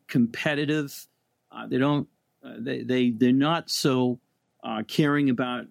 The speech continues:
uh, uh, burning people out, perhaps. They're very, you know, demanding environments, competitive, and some people are really good at that, while others competing with that are gonna be a lot more collaborative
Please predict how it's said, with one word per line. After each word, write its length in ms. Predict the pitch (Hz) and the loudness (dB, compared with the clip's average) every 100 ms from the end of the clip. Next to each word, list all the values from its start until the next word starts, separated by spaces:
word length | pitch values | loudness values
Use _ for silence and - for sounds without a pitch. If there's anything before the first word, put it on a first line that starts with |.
| _ | _
uh, 320 | 120 120 113 113 _ _ | -20 -18 -18 -20 _ _
uh, 80 | 117 | -20
burning 360 | 107 127 139 131 | -6 -2 2 2
people 380 | - 131 123 117 | 2 0 0 -4
out, 200 | 139 - | -6 -8
perhaps. 560 | 127 143 143 - - | -8 -6 -6 -6 -6
They're 220 | 120 117 | 0 0
very, 300 | 107 135 135 | 2 0 2
you 240 | 127 127 135 | 0 0 0
know, 160 | 123 | 0
demanding 540 | 113 123 117 123 156 147 | 2 2 4 2 0 0
environments, 640 | 120 113 107 120 151 156 | -2 -2 -2 -2 -4 -6
competitive, 640 | - 107 - 117 139 180 185 | -4 -4 -4 -4 -2 -4 -4
and 120 | 127 | -4
some 220 | - 175 | -2 -2
people 300 | - 214 175 | -2 -2 -2
are 40 | 151 | -2
really 260 | 170 165 | -2 0
good 200 | 131 156 | 0 -2
at 140 | 202 202 | -2 -2
that, 260 | 117 123 | -2 -2
while 260 | 139 156 147 | -2 -2 -2
others 460 | 147 214 180 156 | -2 0 0 -2
competing 540 | - 135 - 196 226 170 | -2 -4 -2 -2 -2 -2
with 140 | 120 | -4
that 260 | 117 127 - _ _ _ _ _ | -4 -8 -12 _ _ _ _ _
are 60 | 135 | 0
gonna 140 | 165 165 | 2 2
be 100 | 160 | 0
a 80 | |
lot 180 | 151 156 | 0 0
more 220 | 160 156 | 0 0
collaborative 840 | - - 135 147 196 - - 90 | -2 -4 -4 -2 -2 -4 -8 -16